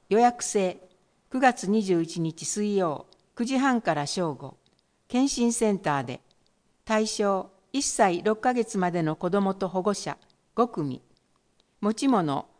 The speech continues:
母子健康手帳。申し込み、問い合わせ、健康推進課。毎月十九日は食育の日。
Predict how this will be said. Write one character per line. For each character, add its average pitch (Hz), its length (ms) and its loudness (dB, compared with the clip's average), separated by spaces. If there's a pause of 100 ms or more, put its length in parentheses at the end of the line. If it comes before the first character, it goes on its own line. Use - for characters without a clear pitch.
母 247 120 2
子 - 120 -6
健 233 220 4
康 208 260 -2
手 180 160 -4
帳。 139 300 -8 (440)
申 240 180 4
し - 100 -8
込 233 140 4
み、 220 140 2
問 208 240 2
い 196 60 2
合 185 80 2
わ 180 100 0
せ、 175 280 -10 (340)
健 240 180 2
康 240 160 -4 (120)
推 208 260 -4
進 185 320 -6
課。 - 240 -8 (840)
毎 262 240 2
月 - 460 -6
十 254 260 0
九 - 120 -4
日 220 300 2
は 151 180 0
食 226 360 -2
育 220 240 -4
の 196 160 2
日。 180 220 -8